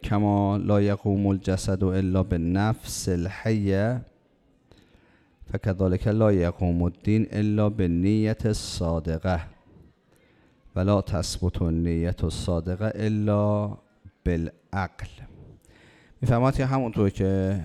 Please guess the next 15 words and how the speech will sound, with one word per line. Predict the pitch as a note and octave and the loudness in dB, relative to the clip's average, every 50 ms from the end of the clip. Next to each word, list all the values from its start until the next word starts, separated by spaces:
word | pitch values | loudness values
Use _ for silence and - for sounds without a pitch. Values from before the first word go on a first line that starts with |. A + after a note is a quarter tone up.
| C#2 - - _ _ - F2+ | -8 -14 -18 _ _ -4 0
بدن | F#2+ F#2+ F#2+ G#2 G#2+ G#2+ A2+ A#2 B2 B2+ A#2+ A#2 A2+ F2 - _ _ _ _ _ - - | 0 2 2 2 2 2 2 2 0 -2 -4 -6 -10 -14 -14 _ _ _ _ _ -20 -4
جز | - - A#2 A2+ G#2 - - - | 2 4 6 6 4 2 2 2
با | G2 F#2+ F#2 F2+ F2 F2 - | 4 4 6 4 2 2 0
یک | G2+ G#2+ - - G#2+ | 0 -2 -2 -2 -2
نفس | G#2 G#2 A2+ G#2+ - - - A2+ | -2 0 0 2 0 0 0 0
زنده | G#2+ G#2 G#2 G2+ F#2 F2+ F#2 F#2+ G#2 F#2+ | 0 0 0 0 0 0 0 0 -2 0
بقایی | E2+ F2+ F2+ F#2 - - G#2+ G#2 G2+ G2+ F#2+ F2+ | 0 -2 -4 -4 -2 0 2 2 2 2 0 -2
نداره، | F2+ F2+ F2+ F2 F#2 F2+ F2+ F2 G2 G#2 A2 A#2 A#2+ B2+ C3 - _ _ _ _ _ _ _ _ _ _ - - - - _ _ _ _ _ _ _ _ _ _ _ _ _ _ _ _ _ _ _ _ _ _ _ _ _ _ | -2 -4 -4 -2 0 0 0 2 2 2 2 2 0 -2 -6 -12 _ _ _ _ _ _ _ _ _ _ -20 -20 -20 -20 _ _ _ _ _ _ _ _ _ _ _ _ _ _ _ _ _ _ _ _ _ _ _ _ _ _
همچنان | _ A2+ A2 G#2+ F#2+ - A#2+ A2 A#2 A#2+ B2 B2+ B2+ - - - _ G2+ G2+ A2 | _ -2 -2 -2 0 0 2 2 4 2 2 2 0 -4 -6 -12 _ -16 -2 2
دین | B2+ C#3 C#3+ C#3 C3+ C3+ | 4 6 6 4 4 2
نیز | C3+ C3+ C3+ C3+ B2+ - - | 2 2 2 0 0 -4 -6
جز | - - B2+ B2+ C3 B2 - - - | -2 0 2 2 0 -2 -4 -2 0
با | A#2+ B2 B2 A#2+ B2 B2 | 0 2 2 2 0 0
نیت | B2 A#2+ A2 G2+ F#2+ F#2 F#2+ F#2+ F#2+ G2 - - G2 G2 | -2 -2 -2 -2 0 0 0 0 0 -2 -2 -2 -2 -2
صادق | - - - - G2 F#2+ F#2 F#2 F2+ A2 A#2+ B2 B2+ B2+ | -2 -2 -2 0 2 4 4 4 2 2 2 2 2 0